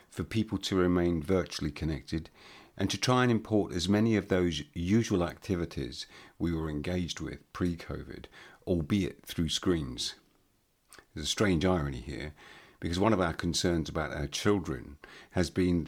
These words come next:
that they spend an inordinate amount of time in front of screens. And now, look at us.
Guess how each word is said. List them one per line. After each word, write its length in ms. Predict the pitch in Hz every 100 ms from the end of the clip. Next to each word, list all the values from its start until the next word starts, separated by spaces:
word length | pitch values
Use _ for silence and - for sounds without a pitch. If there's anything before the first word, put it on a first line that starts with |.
| -
that 320 | 85 80 67
they 140 | 85
spend 360 | 82 - 90 78
an 80 | 80
inordinate 540 | 80 92 87 78 76
amount 260 | 82 85 82
of 140 | -
time 380 | - - 92 85
in 80 | 76
front 400 | - 101 95 -
of 100 | 76
screens. 480 | - 73 57 - -
And 140 | 95
now, 320 | 95 78 82 - - - - -
look 160 | - 80
at 80 | 98
us. 320 | 85 -